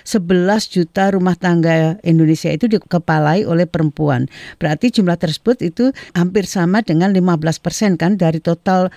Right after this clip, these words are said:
rumah tangga di seluruh Indonesia. Nah, mengapa ini saya sebutkan? Karena ya itu tadi, kalau hanya dikatakan perempuan saja begitu, oh, ini mungkin lain bebannya. Kalau,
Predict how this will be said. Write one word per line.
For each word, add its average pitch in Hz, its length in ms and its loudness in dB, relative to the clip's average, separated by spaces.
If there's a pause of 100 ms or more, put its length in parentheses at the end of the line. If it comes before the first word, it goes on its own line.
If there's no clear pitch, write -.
(260)
rumah 175 320 4
tangga 165 480 2
di 160 240 0
seluruh 160 480 0
Indonesia. 151 640 2 (240)
Nah, 160 160 0
mengapa 190 640 0
ini 175 180 2
saya 165 400 0 (240)
sebutkan? 196 800 0
Karena 175 480 0 (320)
ya 151 240 2
itu 160 240 -4
tadi, 202 320 0
kalau 180 240 0
hanya 165 240 2
dikatakan 170 400 -2
perempuan 185 560 0
saja 180 400 0
begitu, 208 480 -2
oh, 113 240 -2 (480)
ini 220 480 2
mungkin 185 760 0 (260)
lain 220 320 2
bebannya. 175 600 2
Kalau, 170 240 0